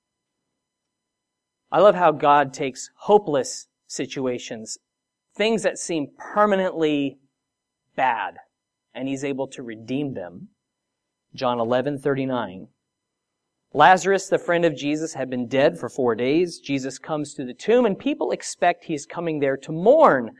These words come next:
but he had other designs. It says in verse thirty-nine, Jesus said, "Take away the stone."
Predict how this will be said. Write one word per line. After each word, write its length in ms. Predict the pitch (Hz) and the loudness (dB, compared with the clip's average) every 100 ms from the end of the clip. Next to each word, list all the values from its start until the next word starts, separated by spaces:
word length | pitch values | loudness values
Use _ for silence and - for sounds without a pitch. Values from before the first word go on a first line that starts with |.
| - - _ | -20 -20 _
but 120 | - 151 | -4 -2
he 180 | 233 | -2
had 260 | 202 226 190 | 4 6 6
other 280 | - 160 160 | 4 4 2
designs. 880 | 139 135 190 180 117 87 - - - _ _ _ _ _ _ _ _ _ 143 | -2 2 4 4 2 -6 -18 -20 -20 _ _ _ _ _ _ _ _ _ -8
It 100 | 139 | 2
says 240 | 180 165 | 4 4
in 100 | 175 | 4
verse 220 | 156 151 | 4 4
thirty-nine, 520 | 160 156 151 147 143 | 0 0 2 2 0
Jesus 360 | 139 226 220 247 | 0 0 0 2
said, 320 | 202 175 165 | 4 4 2
"Take 300 | - 214 - | 0 2 4
away 340 | 247 160 147 151 | 6 6 6 4
the 140 | 170 | 0
stone." 640 | - - 220 220 104 80 | -2 2 2 2 -2 -10